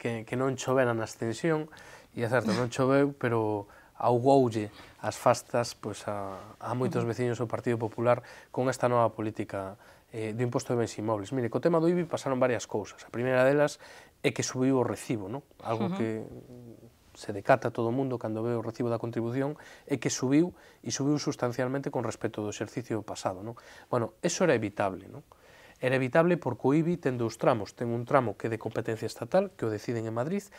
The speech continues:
Speaker 1: e ten outro tramo que é de competencia municipal, que o decide o Goberno Municipal de Santiago.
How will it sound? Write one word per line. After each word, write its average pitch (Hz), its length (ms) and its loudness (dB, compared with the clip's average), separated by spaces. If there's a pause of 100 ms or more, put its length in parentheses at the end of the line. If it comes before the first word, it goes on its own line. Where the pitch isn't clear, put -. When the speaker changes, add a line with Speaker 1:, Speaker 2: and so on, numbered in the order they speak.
(240)
Speaker 1:
e 127 160 -6
ten 143 120 4
outro 147 280 4
tramo 165 240 2
que - 120 0
é 135 40 2
de 131 80 2
competencia 165 800 0
municipal, 127 760 2
que - 80 -6
o 120 80 0
decide 190 440 -2 (400)
o 131 120 4
Goberno 139 360 6
Municipal 117 440 -2
de 101 80 -8
Santiago. 98 480 -12